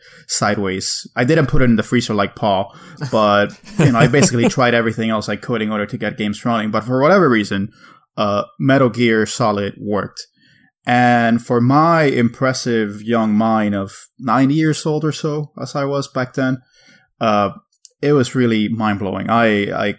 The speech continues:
Speaker 1: couldn't really understate that. Um, and I think just the cinematics, how it started, and you start, you know, with him kind of coming off the, the submarine and then just,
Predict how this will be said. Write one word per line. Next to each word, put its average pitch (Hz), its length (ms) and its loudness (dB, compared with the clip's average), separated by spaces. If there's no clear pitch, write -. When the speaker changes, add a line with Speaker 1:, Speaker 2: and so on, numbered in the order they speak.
Speaker 1:
couldn't 117 420 0
really 101 500 -4
understate 101 560 -4
that. - 260 -10
Um, 104 480 -8
and 107 420 -4
I 117 100 0
think 151 380 0
just - 480 -4
the 117 60 -6
cinematics, 120 960 0
how 104 200 -4
it 104 100 -4
started, 113 600 -2
and 101 380 -8
you 110 80 -10
start, 104 420 -6
you 104 140 -6
know, 98 140 -4
with 101 200 -6
him 113 220 -2
kind 107 200 -4
of 104 80 -6
coming 107 280 -2
off 104 220 -4
the, 98 260 -6
the - 80 -8
submarine 107 760 -2
and 95 140 -6
then 104 220 -4
just, - 460 -8